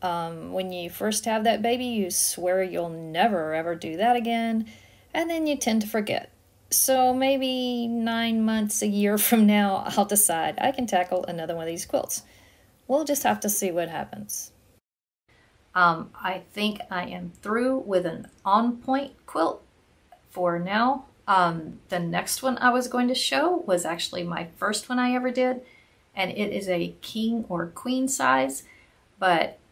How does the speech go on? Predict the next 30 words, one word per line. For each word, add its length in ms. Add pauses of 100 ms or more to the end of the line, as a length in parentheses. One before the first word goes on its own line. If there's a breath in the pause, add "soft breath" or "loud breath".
(260)
I'm 200
just 200
<laughs> 0
not 120
gonna 200
touch 320
that 180
right 200
now. 340
I 120
have 180
another 260
quilt 280
I'd 140
like 200
to 80
show 320
that 160
was 220
my 180
grandmother's 600
design 540
that 100
I 80
remember 460
her 200
cutting 380
out 140
of 160
newspaper 760